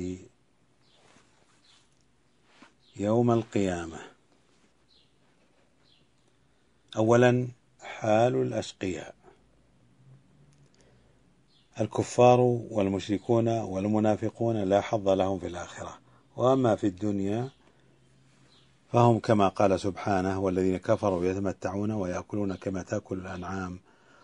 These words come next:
والنار مثوى لهم". وقال سبحانه: "لا يغرنك تقلب الذين كفروا في البلاد، متاع قليل ثم مأواهم جهنم وبئس المهاد".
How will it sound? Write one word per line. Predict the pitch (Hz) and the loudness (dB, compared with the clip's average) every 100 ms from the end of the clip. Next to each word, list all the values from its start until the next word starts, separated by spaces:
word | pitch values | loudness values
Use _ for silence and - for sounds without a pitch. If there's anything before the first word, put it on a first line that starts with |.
| - - | -20 -2
والنار | 123 127 104 104 110 110 110 | 0 2 2 2 0 0 -2
مثوى | 95 104 - 110 104 | -2 -2 -2 -2 -2
لهم". | 101 87 87 82 - _ _ _ _ _ _ _ _ | -2 -6 -8 -12 -18 _ _ _ _ _ _ _ _
وقال | 101 - 113 92 | -6 0 2 2
سبحانه: | 104 90 113 120 127 107 | -2 -4 -4 -2 -2 0
"لا | 110 104 | 2 2
يغرنك | 98 98 98 90 87 | 2 2 0 -2 -6
تقلب | 95 110 - 101 95 92 | -10 -10 -6 -4 -2 -2
الذين | 92 90 92 87 | -4 -4 -4 -6
كفروا | - 101 95 87 | -4 -4 -4 -10
في | 82 110 | -6 -4
البلاد، | 95 95 110 117 117 | -2 -4 -4 -6 -6
متاع | 107 - 101 92 90 | -6 -4 -4 -4 -8
قليل | 101 95 95 92 - _ _ _ - - | -6 -4 -4 -4 -10 _ _ _ -20 -8
ثم | 107 95 92 | -4 -2 -4
مأواهم | 92 90 95 90 85 85 | -6 -6 -4 -4 -6 -10
جهنم | - 82 92 87 87 87 87 85 92 _ _ _ | -10 -10 -8 -8 -10 -10 -12 -14 -18 _ _ _
وبئس | 104 104 113 - | -8 -4 -6 -6
المهاد". | 101 92 90 87 82 | -6 -6 -8 -10 -14